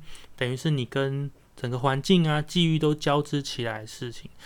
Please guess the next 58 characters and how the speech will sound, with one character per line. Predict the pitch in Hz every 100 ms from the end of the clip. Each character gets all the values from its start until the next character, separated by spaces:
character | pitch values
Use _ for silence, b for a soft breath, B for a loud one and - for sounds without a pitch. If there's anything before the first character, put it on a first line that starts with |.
| B
所 | - 175
以 |
我 | 165 139 135
是 | - 151 151
很 | 127 123
邀 | 131 143
请 | 143 120
大 | 135
家， | 131 135
因 | 151
为 | 151 - -
刚 | 151 151
好 | 147
这， | 120 151
我 | 139
们 | 120 117
现 | - 160
在 | 147 143
这 | 143
个 | 131
时 | - 120
代 | 135 127
可 | 117
能 | 117 120 -
对 | 147 131
于 |
这 | 139 131
些， | - 131 127 B B B B
呃， | 120 110 110 117
性 | - 156
少 | 123 113
数 | - 151 131
更 | 170 151
多 | 135 139
的 | 123
接 | - 131 123
纳， | 127 117 123
所 | -
以 | 180
我 | 170
也 | 143
觉 | 127 117
得 | 117
邀 | 135
请 | 139 -
大 | 127
家 | 123
可 | 120 131
以 | -
对 | 170
自 | 156 180
己 | 156 113 -
更 | 139 127
多 | 120 120
好 | 117 120 110
奇， | - - - B B -
就 | 135
是 | - 120 117